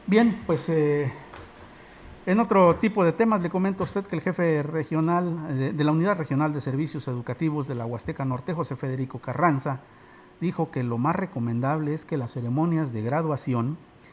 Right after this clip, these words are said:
no sean presenciales para evitar el riesgo de contagio en los menores. Explicó que la decisión deberá ser consensada entre los padres, eh, de familia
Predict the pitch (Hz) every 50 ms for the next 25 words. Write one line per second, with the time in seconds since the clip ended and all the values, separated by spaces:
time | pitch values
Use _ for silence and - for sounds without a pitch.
0 | - - - - - - 143 156 175 208 202 - 202 196 190 190 - 160 143 -
1 | 151 147 147 143 190 190 202 214 208 190 156 - - - - - 131 117 120 117
2 | 113 - 147 156 156 143 131 135 143 147 151 147 147 143 127 120 - - 113 107
3 | 104 - 139 127 139 135 120 117 110 107 113 110 110 120 127 139 143 131 - -
4 | - - - - - - - - - - - - - - - 151 - - - 165
5 | 151 143 170 175 180 180 175 165 151 143 143 120 131 131 123 151 165 165 160 147
6 | 139 139 151 143 - 170 165 - 131 123 110 - 117 113 113 139 143 147 151 160
7 | 160 190 190 185 170 131 - - - 139 139 139 139 139 131 - 160 131 113 113
8 | 110 117 110 131 117 127 160 180 160 143 135 131 131